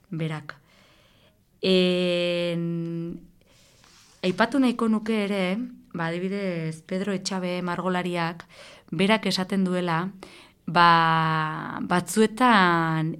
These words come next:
e, arte munduan ez garela mugit-, e, badirudi ma-, e, figuratiboan edo paisajean gelditzen bagera,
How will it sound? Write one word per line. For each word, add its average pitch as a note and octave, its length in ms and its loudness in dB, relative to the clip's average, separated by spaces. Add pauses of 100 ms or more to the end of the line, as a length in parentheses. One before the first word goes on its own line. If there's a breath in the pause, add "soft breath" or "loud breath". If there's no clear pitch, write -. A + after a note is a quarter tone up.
(180)
e, E3+ 220 -2
arte F#3 380 -2
munduan G3 560 4
ez E3 160 -2
garela G3+ 340 2
mugit-, F3+ 440 0
e, E3 680 0 (880 loud breath)
badirudi F#3 840 0
ma-, E3+ 360 -6
e, E3+ 260 -6
figuratiboan F#3+ 760 -2
edo F3+ 140 -4
paisajean F#3 640 -6
gelditzen F3 400 -6
bagera, E3+ 680 -4